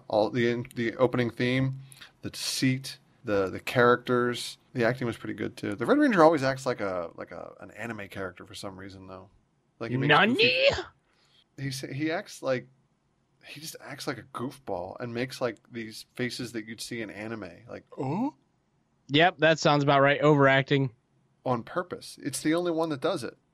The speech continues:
Speaker 1: And I don't know if it's because they tell him to do that. I, I don't speak Japanese and I don't have any behind the scenes footage, so I don't know.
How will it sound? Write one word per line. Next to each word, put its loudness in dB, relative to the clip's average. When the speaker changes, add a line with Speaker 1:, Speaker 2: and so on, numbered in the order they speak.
Speaker 1:
And -4
I -4
don't 0
know -2
if -4
it's -12
because -2
they -8
tell -2
him 2
to 2
do 6
that. 4
I, -4
I -4
don't -6
speak -6
Japanese -2
and 2
I 4
don't 0
have 4
any 2
behind 2
the -2
scenes 6
footage, 8
so 6
I 8
don't 4
know. 8